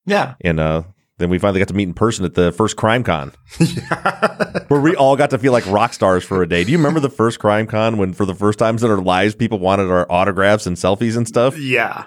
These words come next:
Speaker 1: I know. It was weird. I, uh, somebody, somebody asking me to take their picture with me. I, I still, it still is weird. I mean, I'm, I'm used
Speaker 2: Yeah.
Speaker 1: to it, but I'm like, "Why?" <laughs>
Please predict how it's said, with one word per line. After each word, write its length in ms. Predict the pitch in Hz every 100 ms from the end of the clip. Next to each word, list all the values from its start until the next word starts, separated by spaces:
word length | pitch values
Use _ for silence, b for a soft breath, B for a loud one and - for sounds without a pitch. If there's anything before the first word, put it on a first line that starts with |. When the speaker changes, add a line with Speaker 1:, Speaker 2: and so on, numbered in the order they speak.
| -
Speaker 1:
I 160 | 123 131
know. 400 | 127 113 107 117
It 100 | 147
was 240 | 139 135
weird. 580 | 120 135 127 120 113 104
I, 260 | - 127 123 - _ -
uh, 220 | - - 143
somebody, 680 | - 175 160 160 143 131 117 _ _ _ _ _ _ _ - B - _ _ -
somebody 600 | - 196 208 220 165 -
asking 520 | 139 147 - 147 139
me 300 | 131 131 120
to 120 | 120
take 400 | - 139 131 _
their 220 | 127 113 _ _
picture 360 | - 160 - 120
with 300 | 113 127 117
me. 260 | 113 104
I, 200 | 104 104 - -
I 140 | 131
still, 440 | - - 220 277
it 160 | 165 -
still 360 | - 202 285 359
is 120 | 165
weird. 520 | 151 180 117 98 -
I 80 | 135
mean, 180 | 151 156
I'm, 180 | 151 135
I'm 140 | 135
used 100 | 123
Speaker 2:
Yeah. 200 | 165 214 -
Speaker 1:
to 160 | 240
it, 260 | 240 240 151
but 320 | 147 143 123 - _ _
I'm 140 | 143 147
like, 200 | 143 135
"Why?" 540 | 135 165 233 277 277
<laughs> 840 | 269 - - - 240 - 190 -